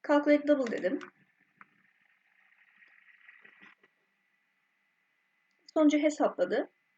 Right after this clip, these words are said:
Ee, benim slow slow function'a gitmeden evvel burası elli dört iken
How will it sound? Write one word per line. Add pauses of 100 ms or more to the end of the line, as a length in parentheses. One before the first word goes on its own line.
(720)
Ee,
benim
slow
slow
function'a (800)
gitmeden
evvel (2000)
burası
elli
dört
iken